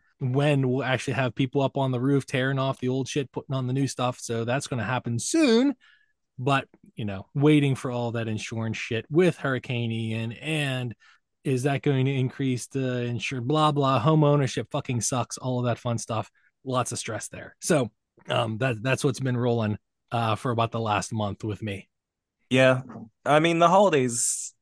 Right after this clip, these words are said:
Speaker 2: were kinda stressful in a lot of ways. Uh, there was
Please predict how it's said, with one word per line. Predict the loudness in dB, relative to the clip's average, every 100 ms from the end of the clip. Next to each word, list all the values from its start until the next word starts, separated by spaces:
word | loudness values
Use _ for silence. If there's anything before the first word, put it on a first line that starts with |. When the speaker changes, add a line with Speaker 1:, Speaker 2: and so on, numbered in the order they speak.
| 2
Speaker 2:
were | 2
kinda | 4 4 4
stressful | 0 -2 0 0 0 0 0
in | 0
a | 0
lot | 2 2
of |
ways. | 0 -4 -6 -8 -8 -2
Uh, | -2
there | 2 4
was | 4 2 -2 -4 -10